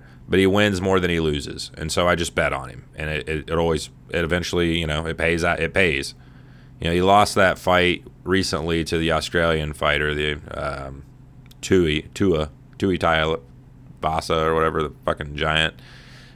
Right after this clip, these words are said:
Uh, I was surprised at that knockout. It looked really weird. He kinda went down to a knee. Sometimes I feel like Derek Lewis doesn't wanna fight. He doesn't like it.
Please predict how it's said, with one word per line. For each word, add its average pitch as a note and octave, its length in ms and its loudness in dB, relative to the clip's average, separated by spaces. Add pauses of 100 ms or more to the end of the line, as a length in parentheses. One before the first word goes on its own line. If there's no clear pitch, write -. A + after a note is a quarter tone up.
(100)
Uh, - 60 0
I F2+ 180 4
was B2 120 2
surprised F2 500 4
at D#2+ 60 -4
that E2 180 4
knockout. F2 420 2
It D#2 80 0
looked F2+ 180 -2
really E2+ 200 0
weird. D#2+ 320 0
He D#2 60 -4
kinda D#2+ 200 -4
went D#2+ 180 -2
down E2 200 2
to D#2 80 2
a D2+ 60 0
knee. D#2+ 420 -2 (420)
Sometimes E3+ 500 2
I G#2 80 6
feel A2+ 160 4
like F2 160 4
Derek F2 320 2
Lewis F2 220 2
doesn't E2 280 0
wanna D#2+ 200 0
fight. D#2+ 380 -2
He F2 100 -8
doesn't E2+ 280 -2
like D#2 260 -4
it. E2 200 -4